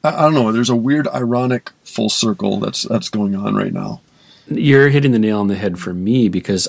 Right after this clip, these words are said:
Speaker 2: I have been falling into what feels like a potential trap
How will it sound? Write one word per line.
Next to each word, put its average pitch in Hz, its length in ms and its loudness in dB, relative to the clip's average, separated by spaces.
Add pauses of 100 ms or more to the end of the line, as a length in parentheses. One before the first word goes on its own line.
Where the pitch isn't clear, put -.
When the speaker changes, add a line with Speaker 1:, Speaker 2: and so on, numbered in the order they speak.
Speaker 2:
I 107 220 0
have 120 260 2
been 90 160 -2
falling 98 540 0
into 98 1120 0 (1200)
what 127 180 8
feels 160 560 2
like 131 320 2
a 127 80 2
potential 113 580 0
trap 90 540 -4